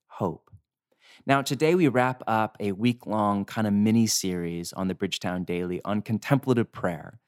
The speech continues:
We covered breath prayer and welcoming prayer and imaginative prayer. And to end, I wanna, I wanna kinda talk about what I call Gethsemane prayer.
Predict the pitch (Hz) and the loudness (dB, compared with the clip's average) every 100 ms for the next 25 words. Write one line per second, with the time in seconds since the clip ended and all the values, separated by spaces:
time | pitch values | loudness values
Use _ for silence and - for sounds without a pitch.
0 | _ _ _ _ - 110 - 117 110 110 | _ _ _ _ -2 -2 2 2 2 -2
1 | 92 113 127 120 - - 101 90 87 87 | -2 0 2 0 -8 -4 -2 -2 -6 -8
2 | 90 117 123 123 107 95 90 - 90 87 | 0 2 2 0 -4 -4 -8 -8 -8 -6
3 | 87 87 87 85 127 120 113 - 95 - | -10 -10 -8 -4 -4 -2 -4 -4 -12 -8
4 | 95 87 85 82 - _ _ _ _ 143 | -4 -4 -4 -8 -12 _ _ _ _ 2
5 | 135 - 156 180 226 220 160 196 208 - | 2 0 -2 0 0 2 0 0 -4 -8
6 | _ - 156 226 254 - 160 - 147 135 | _ -2 0 0 -4 -2 -2 0 -2 0
7 | - 107 104 113 - 143 156 139 117 98 | 0 0 2 0 0 -2 0 0 0 0
8 | 113 107 - - 107 104 92 82 - 87 | -4 -4 -4 -4 -2 0 -2 -4 -8 -12
9 | 82 - | -12 -14